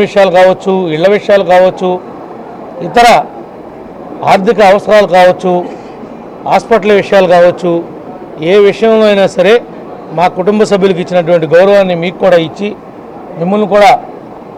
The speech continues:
ఎదరకు తీసుకెళ్ళటానికి తెలుగుదేశం, జనసేన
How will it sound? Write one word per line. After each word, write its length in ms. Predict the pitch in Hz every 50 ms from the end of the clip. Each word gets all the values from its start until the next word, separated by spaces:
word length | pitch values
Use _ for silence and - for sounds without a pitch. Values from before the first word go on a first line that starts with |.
| 147
ఎదరకు 260 | 156 160 208 220 214 170 180
తీసుకెళ్ళటానికి 680 | 196 - - 190 180 156 185 175 175 175 139 170 190 359 - - - - - - - - - -
తెలుగుదేశం, 640 | 180 185 196 196 214 190 196 190 165 - 190 190 180 151 170
జనసేన 400 | 175 190 - - 190 180 175